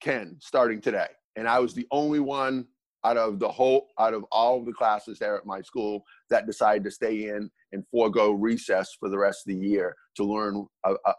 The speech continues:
about that computer. But as soon as I started learning and started, uh, programming some of the programs that were already, um, in the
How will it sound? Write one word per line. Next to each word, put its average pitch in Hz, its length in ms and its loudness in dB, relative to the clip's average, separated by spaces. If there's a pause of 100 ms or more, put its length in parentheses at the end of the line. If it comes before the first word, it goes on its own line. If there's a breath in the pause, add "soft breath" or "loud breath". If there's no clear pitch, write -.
about 92 260 2
that 87 180 -2
computer. 90 460 -4 (220)
But 104 240 0
as 104 140 -4
soon 160 180 4
as 127 100 0
I 127 220 4
started 135 360 0
learning 131 440 -6 (320 soft breath)
and 101 560 -6 (100)
started, 110 560 2 (100)
uh, 78 240 -6 (280)
programming 117 560 0
some 147 180 -4
of 139 60 -2
the 123 80 -2
programs 123 640 -2
that 107 160 0
were 110 340 -2 (240 soft breath)
already, 117 680 0 (220)
um, 95 240 -10 (120)
in 127 200 -8
the 120 180 -2